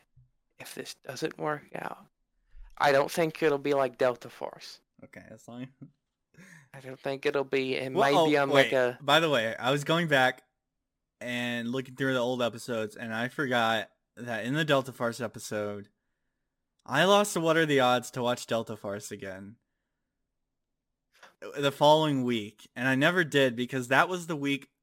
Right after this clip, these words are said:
Speaker 2: that is the episode before we went on, like, a month hiatus because my hard drive crashed and I lost everything, and it took me a week to get everything back, and by the time I got everything back,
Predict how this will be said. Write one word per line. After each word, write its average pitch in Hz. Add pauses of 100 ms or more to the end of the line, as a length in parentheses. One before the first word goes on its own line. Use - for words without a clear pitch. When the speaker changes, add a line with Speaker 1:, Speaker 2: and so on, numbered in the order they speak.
(340)
Speaker 2:
that 185
is 170
the 156
episode 143
before 131
we 127
went 123
on, 120
like, 120
a 117
month 123
hiatus 117 (360)
because 127
my 120
hard 135
drive 117
crashed 107
and 123
I 113
lost 117
everything, 107 (280)
and 113
it 110
took 131
me 135
a 123
week 139
to 135
get 120
everything 120
back, 101
and 117
by 113
the 113
time 165
I 160
got 131
everything 123
back, 104